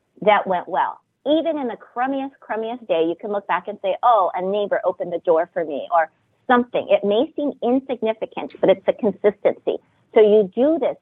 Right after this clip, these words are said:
every day. At the end of the day, you look back, you find three specific things. So it has to be specific. It can't be, "Oh, it was a nice day." It has to be, "It was a nice day, and I was able to feel the sun on my skin," and, and, uh, you have to be specific, basically.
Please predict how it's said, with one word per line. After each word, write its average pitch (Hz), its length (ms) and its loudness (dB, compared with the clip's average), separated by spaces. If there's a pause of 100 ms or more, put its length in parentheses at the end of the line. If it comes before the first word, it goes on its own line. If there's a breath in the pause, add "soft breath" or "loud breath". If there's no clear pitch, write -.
(140)
every 240 340 0
day. 208 220 0
At - 80 -8
the - 120 -4 (120)
end 208 220 0
of 285 80 -6
the 311 100 -6
day, 170 420 -2
you 185 100 -2
look 196 260 2
back, 185 280 0
you 190 100 -6
find 165 280 -8 (140)
three 240 280 -4
specific 226 400 -4
things. 175 200 -2
So 208 80 2
it - 120 0
has 254 180 -2
to 294 60 -8
be 262 160 -8
specific. 226 420 -4
It - 60 -20
can't 226 200 -4
be, 196 160 4 (320)
"Oh, 233 100 8
it - 60 4
was 208 140 -2
a 208 60 -8
nice 185 280 -8
day." 160 260 -8
It 196 80 -8
has 196 200 -6
to - 40 -20
be, 175 120 -8 (360)
"It 208 140 -2
was 214 140 -4
a 202 100 -6
nice 190 260 -8 (120)
day, 277 220 0
and 208 100 -4
I 165 100 -4
was 175 100 -4 (120)
able 240 260 2
to 226 180 -6
feel 190 200 0
the 165 120 -8 (160)
sun 226 240 4
on 190 300 0
my 170 160 -4 (180)
skin," 220 540 4
and, 180 240 -2 (320)
and, 175 360 0
uh, 165 540 0
you 220 80 4
have 226 120 4
to 214 60 -6
be 220 120 0
specific, - 480 -4
basically. - 440 -4